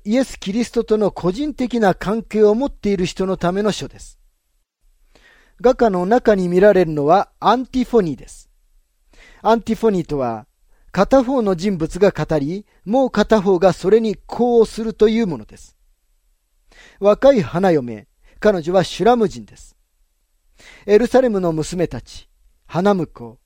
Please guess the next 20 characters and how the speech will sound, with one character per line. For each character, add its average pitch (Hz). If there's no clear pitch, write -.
シ -
ュ -
ラ 247
ム 233
人 170
の 185
家 -
族 -
と 190
多 269
く 220
の 185
人 190
物 160
が 196
登 165
場 123
し -
ま -
す。 -